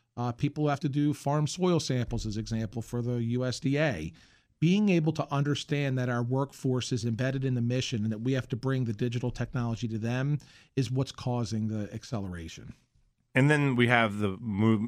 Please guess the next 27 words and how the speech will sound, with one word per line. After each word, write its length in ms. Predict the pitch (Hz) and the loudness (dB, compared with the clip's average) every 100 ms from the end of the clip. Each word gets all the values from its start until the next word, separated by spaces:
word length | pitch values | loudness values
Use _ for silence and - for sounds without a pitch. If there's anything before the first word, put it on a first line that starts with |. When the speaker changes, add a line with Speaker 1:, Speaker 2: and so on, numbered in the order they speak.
| - | 0
Speaker 2:
movement 340 | 127 107 104 | 2 2 0
in 60 | 98 | 2
Congress 440 | 151 151 139 - | 4 4 2 -2
as 80 | 113 | 2
well. 340 | 127 135 127 | 4 6 4
We 160 | 104 104 | 4 2
started 300 | - 135 117 | 4 2 4
the 80 | 110 | 4
conversations 640 | 127 107 104 113 - 101 | 4 2 2 0 2 2
off 180 | 104 101 | 2 2
talking 220 | 110 95 | 0 2
about 180 | 98 85 | 2 0
the 100 | 95 | -2
M 120 | 107 | -2
G 120 | 95 | -2
T 280 | 87 131 113 | -2 2 4
Act 180 | 107 101 | 4 2
from 120 | 95 | -2
Congresswoman 600 | 95 90 - 90 92 95 | -2 -2 -4 -2 -2 0
Will 160 | 98 90 | -2 0
Hurd. 240 | 135 123 | 2 4
We 80 | 120 | 4
know 140 | 123 | 4
it's 100 | 113 | 2
in 80 | 95 | -2
the 80 | 90 | -4
Senate. 480 | - 139 135 135 | 0 2 4 2